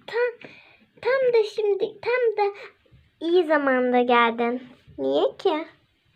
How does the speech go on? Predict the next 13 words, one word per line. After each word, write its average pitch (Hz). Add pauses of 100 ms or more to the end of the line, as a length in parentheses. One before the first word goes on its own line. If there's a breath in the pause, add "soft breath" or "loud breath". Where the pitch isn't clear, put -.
(840)
Hmm, 285
şey, 359
bir -
dakika. 285 (680)
O 381
ekmeği 392
sen 415 (360 loud breath)
niye 392
öyle 480
koydun? 311 (680 loud breath)
E 285
ne 302
yapayım? 392